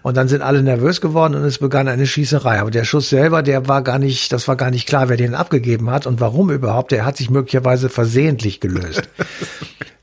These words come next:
Speaker 1: So, und dann sind die also alle ins Chaos gestolpert und der König musste anschließend erklären, gut, es gibt jetzt also Parlament, ihr kriegt
Speaker 2: Okay.
Speaker 1: auch bestimmte Rechte und so weiter und so fort. Und das war der preußische Landtag.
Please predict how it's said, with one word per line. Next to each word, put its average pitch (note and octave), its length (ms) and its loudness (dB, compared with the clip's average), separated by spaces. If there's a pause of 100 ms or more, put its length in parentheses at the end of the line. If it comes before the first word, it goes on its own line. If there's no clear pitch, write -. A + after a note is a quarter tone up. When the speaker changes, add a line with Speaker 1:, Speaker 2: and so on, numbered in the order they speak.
Speaker 1:
So, C#3+ 140 4
und C3 240 0
dann D3 140 2
sind F#3+ 180 2
die G3 80 2
also D#3 220 0
alle D#3+ 240 2
ins C#3+ 180 -6
Chaos E3 340 0
gestolpert F3+ 520 2
und D3 120 0
der C#3 100 2
König D#3+ 340 0
musste D#3 300 0
anschließend D3 460 -2
erklären, C3+ 380 2
gut, D#3+ 220 2
es C3 100 -4
gibt D3+ 180 0
jetzt C3 140 2
also B2 220 -2
Parlament, A#2+ 540 2
ihr C3+ 100 -2
kriegt - 240 -2
Speaker 2:
Okay. A2+ 80 -2
Speaker 1:
auch - 20 -6
bestimmte A2+ 420 -2
Rechte D#3+ 380 0
und C#3 160 -2
so B2 100 -2
weiter A#2 280 0
und G2 80 -6
so G#2+ 100 -2
fort. C#3 240 2
Und A#2+ 100 0
das B2 140 0
war C3+ 80 2
der A#2 100 0
preußische G#2+ 460 0
Landtag. G#2 460 0